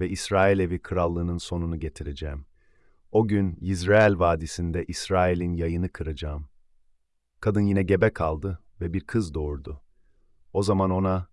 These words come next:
"Adını Loruhama koy." dedi. "Çünkü artık İsrail evine acımayacağım ki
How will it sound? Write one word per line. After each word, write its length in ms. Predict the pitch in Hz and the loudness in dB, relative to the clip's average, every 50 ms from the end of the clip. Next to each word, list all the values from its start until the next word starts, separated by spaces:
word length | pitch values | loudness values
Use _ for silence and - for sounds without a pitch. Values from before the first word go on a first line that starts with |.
| - - _ _ _ _ - | -20 -20 _ _ _ _ -4
"Adını 360 | - 92 87 98 98 98 95 | -2 0 0 2 2 2 4
Loruhama 540 | 95 92 90 90 82 80 92 90 90 90 85 | 4 2 2 2 0 0 0 0 2 0 -2
koy." 320 | - - - 82 78 71 78 | -4 -4 -6 -6 -4 -4 -6
dedi. 320 | 76 - 90 80 76 - - - - - - - - _ _ _ _ - | -8 -8 -8 -10 -10 -12 -16 -20 -20 -20 -20 -20 -20 _ _ _ _ -4
"Çünkü 280 | - 113 107 - 110 | -2 0 0 2 4
artık 340 | 104 95 92 - 101 - - | 4 2 2 0 -4 -8 -8
İsrail 440 | - - - 101 92 95 95 92 92 | -8 -6 0 2 2 4 4 4 2
evine 240 | 90 85 90 90 - | 2 0 0 -2 -2
acımayacağım 680 | - 90 80 95 95 92 90 87 80 90 90 90 87 85 | -2 -2 -2 0 0 0 0 0 0 0 0 0 -2 -4
ki 280 | - - 82 73 71 | -6 -8 -8 -8 -10